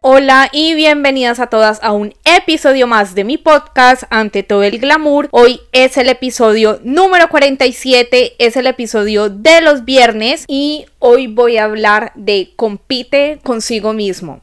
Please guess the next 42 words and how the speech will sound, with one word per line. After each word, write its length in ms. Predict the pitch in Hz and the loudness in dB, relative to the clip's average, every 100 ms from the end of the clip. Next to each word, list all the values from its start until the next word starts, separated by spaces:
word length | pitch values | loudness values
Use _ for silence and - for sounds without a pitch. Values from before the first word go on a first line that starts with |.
| _ | _
Es 140 | 247 247 | -2 0
la 140 | 254 | 0
competencia 580 | 320 294 233 220 233 226 | -2 -2 -4 -4 -4 -4
más 760 | 220 247 269 294 320 330 - - | -6 -4 0 2 0 -6 -12 -10
importante, 1000 | 262 254 - 226 - - 240 247 240 226 | -8 -4 -2 -2 -2 -2 -2 -2 -4 -4
la 140 | 214 | -4
que 100 | 214 | -4
más 260 | 202 226 - | -2 -2 -4
tenemos 320 | 294 285 285 | -8 -6 -6
que 140 | 302 | -6
tener 300 | 277 269 262 | -4 -4 -4
en 120 | 262 247 | -6 -2
cuenta. 540 | 277 269 269 - 156 | 0 0 -2 -10 -10
Muchas 340 | 220 226 247 240 | -8 -6 -4 -2
veces 340 | 262 262 277 | -2 -4 -6
tendemos 520 | 277 247 208 214 220 | -6 -4 -4 -6 -4
a 260 | 262 226 - | 0 2 2
competir 720 | 247 233 240 214 240 277 294 | -2 -2 0 -2 -2 -6 -4
con 160 | 285 | -6
otra 260 | 262 262 262 | -6 -4 -4
persona 800 | 262 214 - 254 254 220 196 190 | -4 -6 -2 -2 0 0 -2 -4
que 160 | - 214 | -2 0
hace 220 | 220 240 | 0 -2
lo 100 | 262 | -6
mismo 400 | 233 254 262 254 | -6 -6 -6 -6
que 100 | 262 | -8
nosotros, 600 | 226 220 226 220 208 190 | -6 -4 -6 -6 -8 -6
está 240 | 190 - | -8 -6
en 100 | 214 | -4
el 140 | 220 240 | -6 -6
mismo 320 | 269 262 254 | -6 -6 -8
empleo, 420 | 247 254 240 220 | -8 -4 -2 -2
tiene 240 | 202 202 | -4 -8
el 80 | 214 | -8
mismo 340 | 233 247 240 226 | -8 -8 -8 -2
cargo 460 | 240 233 196 180 | 0 0 -2 -4
o 80 | 226 | 2
el 140 | 240 233 | 2 0
mismo 380 | 254 262 269 | -2 -2 -2
negocio. 680 | 277 254 247 247 247 190 160 | -2 0 0 0 -4 -8 -6
Es 160 | 240 262 | -2 -2
momento 800 | 302 311 302 285 294 285 339 | 0 0 0 -2 -2 -2 -2